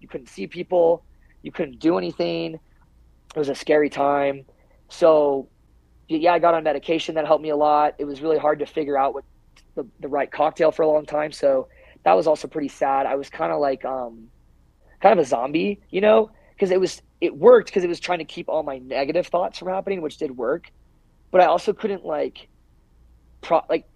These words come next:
I couldn't process much thoughts at all. Like, I couldn't follow through. So, um,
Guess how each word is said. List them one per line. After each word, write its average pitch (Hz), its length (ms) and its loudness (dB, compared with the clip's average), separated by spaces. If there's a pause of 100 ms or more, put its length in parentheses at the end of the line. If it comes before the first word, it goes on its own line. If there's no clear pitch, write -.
I 165 60 0
couldn't 196 380 -2 (260)
process 160 420 0
much 143 240 -2
thoughts 127 260 -2
at 117 60 -6
all. 120 280 0
Like, - 160 -4
I 135 60 -2
couldn't 151 260 -4
follow 127 300 0
through. 139 400 -2
So, 127 300 0 (640)
um, 135 480 -2